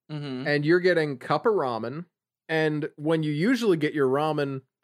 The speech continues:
Speaker 2: from the grocery store, let's say you, uh, you also buy, like, a pack of tuna to put in it. Are you
Speaker 1: Okay.
Speaker 2: gonna trust the dollar store tuna, or are you not gonna trust the dollar store tuna?
Speaker 1: Is it, like, prepackaged, sort of?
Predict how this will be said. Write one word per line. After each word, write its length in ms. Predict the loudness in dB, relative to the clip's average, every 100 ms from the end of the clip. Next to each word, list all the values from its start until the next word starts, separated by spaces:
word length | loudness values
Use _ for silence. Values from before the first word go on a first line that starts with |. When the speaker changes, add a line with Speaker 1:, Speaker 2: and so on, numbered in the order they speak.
| -4
Speaker 2:
from 160 | -2
the 60 | 0
grocery 420 | 0 0 0 -2
store, 400 | -4 -2 0 0
let's 180 | -2 -4
say 200 | -2 -4
you, 300 | -2 -4 -4
uh, 300 | -2 -2 -4 -8 _ _
you 160 | -2 2
also 220 | 2 0
buy, 220 | -2 0
like, 180 | 0 -2
a 60 | -4
pack 260 | -4 -4
of 60 | -4
tuna 320 | -4 -4 -4
to 80 | -6
put 180 | -8 -10
in 140 | -10
it. 100 | -18 -20 _ _ -12 -6 2
Are 80 |
you 120 | 4 4
Speaker 1:
Okay. 80 |
Speaker 2:
gonna 220 | 4 4 4
trust 760 | 0 0 2 2 -2 -12 -16 _ _ _ -8
the 220 | 2 2
dollar 540 | 2 0 2 2 4
store 720 | 2 0 2 2 4 2 0 -2
tuna, 540 | 0 0 0 -2 -8 _ _ _ -2
or 200 | 2 4
are 40 |
you 200 | 4 2
not 300 | 2 2 2
gonna 180 | 2 0
trust 320 | 0 -2 -2
the 60 | -4
dollar 280 | -2 -2 -4
store 260 | -6 -6
tuna? 360 | -6 -8 -8 -12 -8
Speaker 1:
Is 160 | -4
it, 120 | -4
like, 300 | -2 -4 -4 -14
prepackaged, 1000 | -8 -8 -6 -4 -4 -2 -4 -6 -10 -16 _ _ _ -16
sort 300 | -4 -2 0
of? 220 | -2